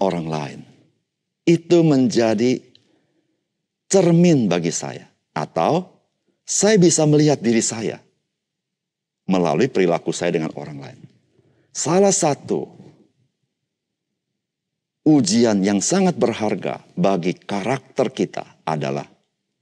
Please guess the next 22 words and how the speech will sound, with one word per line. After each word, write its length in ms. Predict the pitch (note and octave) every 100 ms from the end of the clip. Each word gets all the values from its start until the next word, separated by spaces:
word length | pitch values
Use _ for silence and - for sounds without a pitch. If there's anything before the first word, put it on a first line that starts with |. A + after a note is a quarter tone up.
| _ _ _ -
orang 480 | C3 C#3+ A2+ C#2 C#2+ - _ _ _ _ _ _ _ _ _ _ _ _
yang 320 | B2 B2+ A#2
mungkin 480 | C#3+ D#3+ D3+ F2+ D2+
berbuat 400 | F2+ D#2 F#2 -
hal 240 | F2+ F2
yang 0 | E2+
tidak 160 | F2 D#2+
berkenan 400 | - F2 F2 E2+
kepada 320 | - E2 E2
kita. 320 | F#2 - - _ _
Atau 640 | D2 - F#2 C#3+ G3+ - _ _ _ _ _ _ -
kepada 400 | D#3 D3 D3+ -
orang 480 | G#3 F#3+ E2+ C#2 F2+ - _ -
yang 160 | C3
membenci 400 | C#3+ C3 D#3+ F3+
kita. 320 | F3+ A3 - - _ _ _ _ _ _ F3
Atau 560 | - - D#3 F#2+ - -
kepada 320 | G#2+ A2+ G#2+ -
orang 240 | C#3+ E3+
yang 80 | D3
memfitnah 400 | C3 D#3+ D3+ D3
kita. 240 | - -